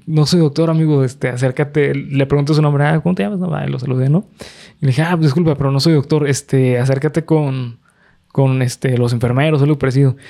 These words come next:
Dice, "No, es que ya, ya no, ya no me quieren tratar". Le dije, "Pues, ¿qué pasó?".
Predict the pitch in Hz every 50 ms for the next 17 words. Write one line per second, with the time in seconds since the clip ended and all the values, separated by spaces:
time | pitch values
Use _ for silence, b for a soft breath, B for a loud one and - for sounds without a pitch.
0 | B B - 156 170 196 208 214 202 185 - 202 196 175 165 160 185 190 190 180
1 | 170 185 196 196 190 180 160 160 165 180 180 175 156 - 170 170 180 170 - 151
2 | 139 - 180 175 151 - b b b b b b b 143 127 120 135 135 139 131
3 | - 139 135 165 135 165 180 156 -